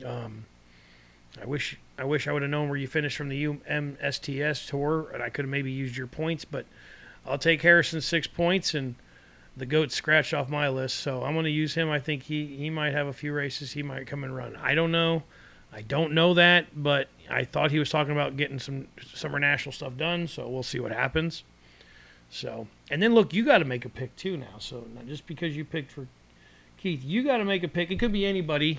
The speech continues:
I don't, whoever you wanna pick. It could be a late model driver, modified B mod.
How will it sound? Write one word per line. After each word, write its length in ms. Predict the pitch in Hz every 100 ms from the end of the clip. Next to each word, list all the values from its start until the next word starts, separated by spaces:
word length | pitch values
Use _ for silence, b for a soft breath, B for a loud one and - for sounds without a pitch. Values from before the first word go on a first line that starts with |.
| -
I 100 | 143
don't, 220 | 156 135
whoever 280 | 139 180 190
you 180 | 180 185
wanna 180 | 185 185
pick. 320 | 156 156 147
It 60 |
could 80 | 143
be 60 | 139
a 60 | 139
late 180 | 156
model 220 | 147 151 147
driver, 280 | 147 147
modified 580 | 143 139 143 131 139 131
B 120 | 139 139
mod. 300 | 139 135